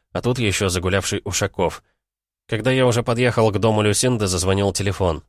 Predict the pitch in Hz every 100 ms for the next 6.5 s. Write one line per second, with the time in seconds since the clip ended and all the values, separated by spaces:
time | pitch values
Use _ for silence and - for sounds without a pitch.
0 | _ - 98 101 90 92 85 90 87 104
1 | 104 87 90 82 87 85 - - 82 80
2 | 78 76 80 78 76 - _ _ _ _
3 | _ _ _ 90 117 143 127 131 135 151
4 | 147 135 143 147 143 131 131 127 139 135
5 | 123 135 135 127 139 131 123 131 135 127
6 | 131 131 127 127 180